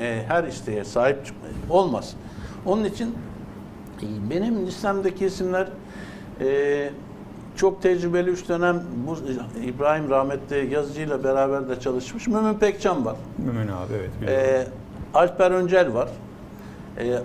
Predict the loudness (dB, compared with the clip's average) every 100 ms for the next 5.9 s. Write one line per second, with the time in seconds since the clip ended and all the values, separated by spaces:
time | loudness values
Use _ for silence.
0 | -2 0 2 0 2 4 6 6 6 6
1 | 0 -2 -10 -14 -14 -14 -10 -8 -4 0
2 | 0 -2 -2 0 0 -4 -8 2 6 6
3 | 6 6 6 4 0 -8 -14 -14 -14 -14
4 | -14 -12 -6 -4 -2 0 -2 -2 -4 -6
5 | -4 -6 -10 -10 -6 -2 -2 -2 -4